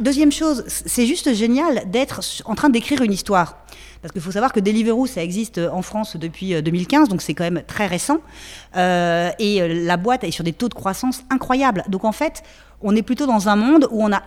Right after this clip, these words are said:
énormément d'opportunités. Et la question, c'est laquelle on prend avant l'autre.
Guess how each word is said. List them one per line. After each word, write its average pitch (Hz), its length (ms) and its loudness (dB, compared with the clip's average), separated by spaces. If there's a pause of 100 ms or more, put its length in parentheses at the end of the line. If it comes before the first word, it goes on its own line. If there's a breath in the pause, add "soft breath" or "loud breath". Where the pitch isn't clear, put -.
énormément 285 480 6
d'opportunités. 226 680 0 (200)
Et 190 80 -2
la 196 100 2
question, 208 340 -2
c'est 233 140 -2
laquelle 202 260 2
on 254 80 0
prend 247 220 0
avant 233 160 4
l'autre. - 260 0